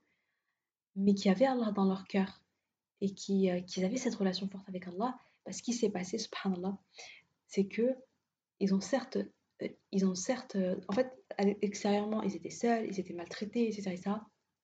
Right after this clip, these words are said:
Mais intérieurement, ils étaient sereins parce qu'ils avaient Allah avec eux. Parce qu'ils savaient qu'Allah, il les abandonnait pas. Parce qu'ils savaient qu'Allah, euh, ils avaient une bonne opinion d'Allah.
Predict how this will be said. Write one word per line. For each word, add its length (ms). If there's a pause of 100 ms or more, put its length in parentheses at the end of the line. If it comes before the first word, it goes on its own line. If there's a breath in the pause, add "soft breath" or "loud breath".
(680)
Mais 160
intérieurement, 460
ils 120
étaient 140
sereins 520 (300 loud breath)
parce 140
qu'ils 180
avaient 160
Allah 280
avec 340
eux. 80 (460)
Parce 120
qu'ils 100
savaient 200
qu'Allah, 220
il 80
les 140
abandonnait 380
pas. 140
Parce 140
qu'ils 80
savaient 160
qu'Allah, 240
euh, 260
ils 100
avaient 120
une 100
bonne 160
opinion 280
d'Allah. 300